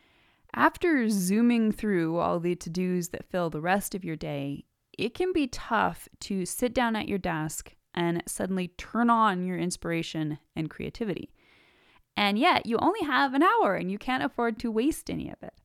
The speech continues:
One of the best tricks I've ever used for transitioning into my writing time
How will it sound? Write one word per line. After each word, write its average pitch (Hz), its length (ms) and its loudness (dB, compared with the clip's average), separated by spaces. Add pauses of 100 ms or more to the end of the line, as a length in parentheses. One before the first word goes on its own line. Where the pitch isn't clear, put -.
(880)
One 254 280 2
of 427 100 -4
the 359 100 0
best 247 300 4
tricks - 300 -4 (100)
I've 214 220 6
ever 196 240 2
used 151 460 -4
for 190 140 -4
transitioning 185 800 0
into 165 240 -2
my 156 140 -2
writing 156 340 -2
time 143 460 -6